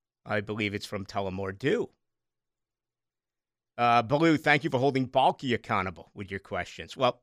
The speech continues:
there you go. Th-, this guy, uh, is obviously been listening to the very beginning part of the program, if he was able to, uh, uh, to give us that. Anyway, if you have something remedy-wise, please let me know.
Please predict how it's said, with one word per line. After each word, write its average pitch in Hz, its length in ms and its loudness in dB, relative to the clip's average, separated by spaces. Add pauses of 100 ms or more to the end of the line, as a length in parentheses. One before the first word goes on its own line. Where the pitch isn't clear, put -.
there 107 100 -8
you 131 100 -6
go. 95 160 -10 (340)
Th-, 170 180 0
this 165 180 4
guy, 139 320 10
uh, 117 180 6 (220)
is 139 160 -4
obviously 127 520 4 (760)
been 123 180 2
listening 120 320 2
to 107 80 -6
the 107 80 -10
very 113 160 -4
beginning 110 280 -6
part 101 200 -6
of 90 40 -6
the 92 60 -16
program, 90 460 -10 (840)
if - 80 -20
he 107 100 -6
was 101 160 -10
able 101 220 -4
to, 95 240 -12
uh, 95 120 -10 (360)
uh, 135 120 -10 (100)
to 120 100 -20
give 104 180 -8
us 92 200 -12
that. 85 280 -16 (140)
Anyway, 247 420 4 (280)
if 277 280 0
you 254 160 0
have 220 280 6
something 143 380 2
remedy-wise, 135 720 0
please 135 280 -6
let 139 120 0
me 117 80 -12
know. 131 380 2